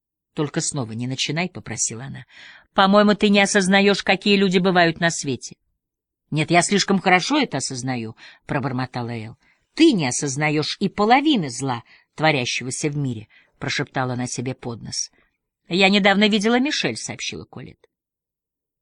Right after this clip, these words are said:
«Она говорит, следи за покупками». «Что?» «В багажнике. А то сопрут, пока открываешь дверь дома». Не оставляй крышку багажника открытой.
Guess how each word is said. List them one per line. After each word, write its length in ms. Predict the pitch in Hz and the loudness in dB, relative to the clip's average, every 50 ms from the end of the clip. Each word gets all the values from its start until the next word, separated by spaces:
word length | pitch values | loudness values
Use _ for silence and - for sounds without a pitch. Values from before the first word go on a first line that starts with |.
| _ _ _ _ _ - | _ _ _ _ _ -2
«Она 260 | 160 180 202 220 233 | 0 2 4 4 4
говорит, 340 | 247 254 277 277 294 262 - | 6 6 6 6 4 2 0
следи 400 | - - 269 285 240 247 302 294 | -2 2 2 2 4 4 2 2
за 140 | 262 294 | 2 2
покупками». 720 | - - 285 277 - 339 - - - - 143 120 110 120 - - _ _ _ _ | 4 4 2 4 4 0 0 0 -2 -8 -6 -6 -6 -8 -10 -16 _ _ _ _
«Что?» 320 | - - - 277 302 294 _ _ _ _ _ _ _ _ _ _ _ _ _ _ - | -14 -10 -8 -8 -8 -8 _ _ _ _ _ _ _ _ _ _ _ _ _ _ -20
«В 140 | 120 123 135 | -14 -4 2
багажнике. 760 | 165 185 208 214 285 294 220 160 127 120 101 _ - - _ _ _ _ _ _ _ _ _ _ _ _ _ _ _ _ - | 2 4 4 6 4 4 4 2 -2 -6 -8 _ -14 -20 _ _ _ _ _ _ _ _ _ _ _ _ _ _ _ _ -2
А 120 | - 185 196 | 0 0 2
то 140 | - 254 | 2 2
сопрут, 500 | - - 254 247 240 - 311 311 - - | 2 4 2 2 2 4 0 0 0 0
пока 300 | - 160 143 - 151 143 | -4 -4 -2 0 0 0
открываешь 580 | 139 - - - 175 170 165 139 135 - - - - - - _ - | 0 0 -2 -4 -2 0 0 0 0 -2 -6 -8 -12 -20 -20 _ -10
дверь 320 | 143 151 165 175 151 131 | -4 2 2 2 2 2
дома». 340 | 131 143 170 143 117 90 - _ _ _ _ _ _ _ _ _ _ _ _ _ _ _ _ _ _ _ _ _ _ _ _ _ _ _ _ _ _ _ _ _ _ _ - | 0 0 -2 -2 -2 -6 -14 _ _ _ _ _ _ _ _ _ _ _ _ _ _ _ _ _ _ _ _ _ _ _ _ _ _ _ _ _ _ _ _ _ _ _ -4
Не 180 | 135 156 165 180 | -2 2 2 2
оставляй 560 | 175 - - - 208 202 190 175 165 160 156 | 2 0 -2 -2 0 0 0 0 0 0 0
крышку 400 | - - 160 151 - - - 151 | -2 -4 -6 -6 -6 -4 -6 -4
багажника 680 | 143 151 151 151 147 135 131 - 139 135 - - 135 | -2 -2 -2 0 -2 -2 -2 0 -2 -2 -2 -2 -4
открытой. 520 | 135 - - - 135 131 - - - 131 | -4 -6 -8 -8 -8 -8 -8 -10 -18 -18